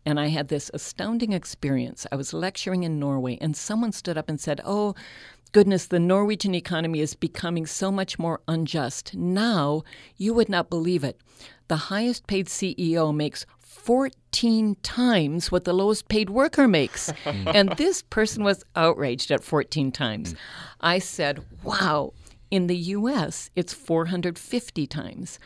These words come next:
Speaker 1: What makes us think that it's acceptable for the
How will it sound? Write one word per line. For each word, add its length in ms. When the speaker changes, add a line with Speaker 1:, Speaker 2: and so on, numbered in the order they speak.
Speaker 1:
What 440
makes 520
us 240
think 500
that 400
it's 300
acceptable 800
for 360
the 80